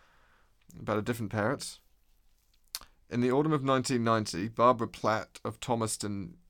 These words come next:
Connecticut, discovered she too had an attack bird. Miss Platt found herself in a frightening situation when a drunken man forced his way into her house and demanded to use the telephone. <laughs> It's horrifying. I shouldn't laugh.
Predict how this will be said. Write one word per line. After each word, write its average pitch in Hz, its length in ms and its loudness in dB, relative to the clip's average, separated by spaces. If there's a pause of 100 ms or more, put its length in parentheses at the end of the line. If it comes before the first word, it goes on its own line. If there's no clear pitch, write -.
(240)
Connecticut, 107 580 -2
discovered 104 560 -2 (340)
she 135 220 0
too 120 360 2
had 104 200 4
an 98 80 -2
attack 98 380 -2
bird. 85 340 -4 (760)
Miss 117 140 -2
Platt 131 320 2
found 123 280 2
herself 113 360 2
in 104 60 -4
a 104 40 -6
frightening 123 520 -2
situation 113 720 -2
when 95 120 -6
a - 40 -8
drunken 117 520 -2
man 98 300 -2
forced 110 320 -4
his 107 200 -8
way 110 320 2
into 107 240 -2
her 107 160 2
house 104 360 -2
and 104 120 -8
demanded 107 460 -2
to 107 120 -6
use 101 260 -4
the - 100 -10
telephone. 117 460 -4 (840)
<laughs> 233 680 -6 (1600)
It's - 200 0
horrifying. - 500 -4
I 95 80 -6
shouldn't - 260 -12
laugh. 92 280 -8